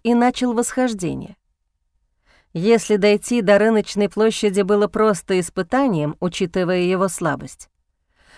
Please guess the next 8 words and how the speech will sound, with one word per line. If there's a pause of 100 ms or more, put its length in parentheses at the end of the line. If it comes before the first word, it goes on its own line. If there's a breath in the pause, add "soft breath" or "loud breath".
(120)
то
подъем
на
башню
превратился
в
настоящее
мучение.